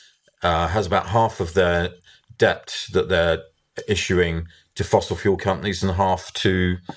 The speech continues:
um, green finance. Um, that balance over the next decade will probably go to <coughs>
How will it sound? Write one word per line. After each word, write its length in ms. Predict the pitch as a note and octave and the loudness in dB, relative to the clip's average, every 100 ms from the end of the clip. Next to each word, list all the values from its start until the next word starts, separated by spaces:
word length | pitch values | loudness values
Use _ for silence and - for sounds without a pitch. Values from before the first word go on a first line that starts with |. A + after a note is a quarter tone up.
| - _ _ - | -18 _ _ -6
um, 560 | F#2 F2 E2+ F2 F2+ - - _ - - | 0 2 2 0 -2 -4 -10 _ -18 -4
green 240 | G#2 F#2 | -2 0
finance. 680 | E2+ G2+ F#2 C#2+ - - - - _ _ _ _ - | 0 2 2 -2 -6 -8 -8 -14 _ _ _ _ -2
Um, 520 | E2+ F2 F2 F2 F2+ | 0 0 0 -2 -2
that 240 | A#2 G#2+ - | -2 -2 0
balance 760 | A#2+ G#2+ F#2+ - - - - _ G2+ | 0 0 -6 -8 -8 -8 -12 _ -2
over 120 | F#2 | 0
the 80 | G2 | -2
next 200 | - - | -2 0
decade 360 | F#2 - F2+ | 0 0 0
will 100 | F#2+ | 0
probably 280 | E2 G2 E2+ | 0 -2 0
go 180 | F#2 F2 | 0 0
to 420 | - F#2 F2 E2+ F2 - - - _ _ - | 0 0 2 -2 -8 -20 -20 -20 _ _ -20
<coughs> 60 | - | -4